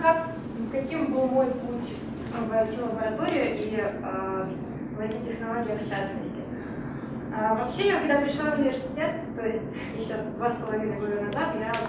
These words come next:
вообще не знала, что такое I T. Для меня компьютер был вот, ну, Word, PowerPoint и браузер. А, но <laughs> придя, собственно, в университет, я, ну, конечно, получала какие-то базовые основы, там, в целом, что нужно знать программисту,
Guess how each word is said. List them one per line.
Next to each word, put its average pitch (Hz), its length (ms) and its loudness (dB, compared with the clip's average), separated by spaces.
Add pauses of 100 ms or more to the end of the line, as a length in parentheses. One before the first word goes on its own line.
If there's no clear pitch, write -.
(220)
вообще 226 260 -2
не 196 80 0
знала, 190 300 -2
что 190 160 -4
такое 196 320 -2
I 190 40 0
T. 190 200 -2
Для 208 160 -2
меня 202 160 -4
компьютер 202 500 -4
был 208 160 -4
вот, 185 100 -4 (120)
ну, 202 140 -4 (580)
Word, 262 200 0
PowerPoint 196 640 0
и - 160 -2
браузер. 185 460 -2 (640)
А, 240 140 6 (100)
но 247 240 2 (260)
<laughs> - 240 -6
придя, 294 560 6 (360)
собственно, 262 400 0
в 247 100 2
университет, 247 540 2
я, 220 340 0 (280)
ну, - 200 -2
конечно, 233 340 -2
получала 208 340 -2
какие-то - 260 -4
базовые 320 380 2
основы, 226 440 -2
там, 185 320 -4 (880)
в - 160 -8
целом, 196 260 0
что 190 200 -4
нужно 190 320 -2
знать 190 240 -2 (400)
программисту, 214 580 -2